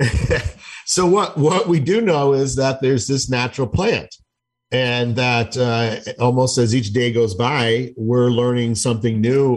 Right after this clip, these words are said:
about the components of the plant. And we know that the, the cannabis plant has more of an abundance of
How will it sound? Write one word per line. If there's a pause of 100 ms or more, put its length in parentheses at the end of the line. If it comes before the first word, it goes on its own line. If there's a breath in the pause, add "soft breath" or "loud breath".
about
the
components
of
the
plant. (540 loud breath)
And
we
know
that
the,
the
cannabis
plant
has
more
of
an
abundance
of